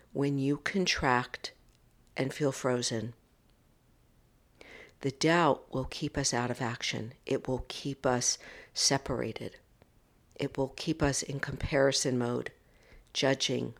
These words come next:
ourselves and others. Pity parties, unworthiness, not enoughness.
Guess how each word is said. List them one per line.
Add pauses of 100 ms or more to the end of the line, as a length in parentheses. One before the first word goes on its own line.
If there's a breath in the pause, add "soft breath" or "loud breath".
(100)
ourselves
and
others. (1120 soft breath)
Pity
parties, (340)
unworthiness, (920)
not
enoughness.